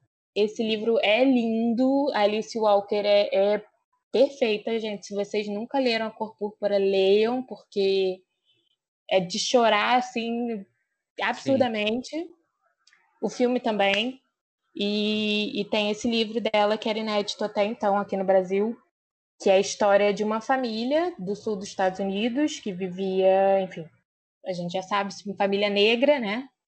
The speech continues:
Speaker 1: que vivia no sul dos Estados Unidos, vivia numa plantação de algodão, né, sobrevivia daquela plantação.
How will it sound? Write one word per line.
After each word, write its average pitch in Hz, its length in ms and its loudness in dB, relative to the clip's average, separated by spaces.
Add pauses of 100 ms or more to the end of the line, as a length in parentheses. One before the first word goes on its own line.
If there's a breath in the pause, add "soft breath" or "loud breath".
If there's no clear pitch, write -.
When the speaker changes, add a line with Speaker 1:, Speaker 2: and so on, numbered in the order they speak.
(480)
Speaker 1:
que 190 100 -8
vivia 185 280 -4
no 190 100 -4
sul 196 160 -4
dos 180 100 -6
Estados 196 280 0
Unidos, 247 380 0
vivia 208 400 -2
numa 208 200 -4
plantação 196 760 -2
de 202 200 0
algodão, 214 680 2 (920)
né, 190 140 0
sobrevivia 190 680 0
daquela 196 300 2
plantação. 185 800 -2